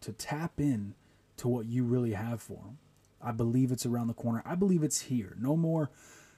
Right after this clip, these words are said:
not even around the corner. It's right here. I believe that for every person listening, Lord.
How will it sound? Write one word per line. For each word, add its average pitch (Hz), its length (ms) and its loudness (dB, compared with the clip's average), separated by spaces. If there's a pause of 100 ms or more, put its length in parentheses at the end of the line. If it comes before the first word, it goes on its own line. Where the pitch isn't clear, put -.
not 156 180 2
even 185 200 4
around 147 260 2
the 117 80 -4
corner. 123 400 -2
It's 117 200 -8
right 113 360 -2
here. 107 220 -4
I 104 60 -4
believe 104 480 2
that 98 260 -6 (240)
for 110 520 -6 (480)
every 143 300 2
person 117 500 -2
listening, 101 420 -8
Lord. 101 220 -14